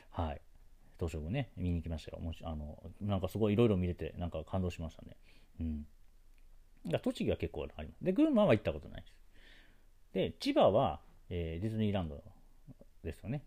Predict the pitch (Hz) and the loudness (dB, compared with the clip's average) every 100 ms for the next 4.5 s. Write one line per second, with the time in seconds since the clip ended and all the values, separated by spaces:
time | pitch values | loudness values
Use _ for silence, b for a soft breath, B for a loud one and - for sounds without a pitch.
0 | - 85 85 95 113 123 120 110 101 73 | -6 -6 -6 -6 -2 0 2 2 0 -4
1 | - _ - - - - - - 147 135 | -10 _ -20 -20 -20 -20 -20 -2 2 4
2 | 151 104 110 123 123 107 78 76 - 80 | 4 4 4 2 2 0 -4 -6 -8 -8
3 | 76 - - - 87 - 85 80 76 73 | -8 -10 -12 -8 -4 -2 -2 -2 -6 -10
4 | 76 - - - - | -12 -14 -18 -16 -20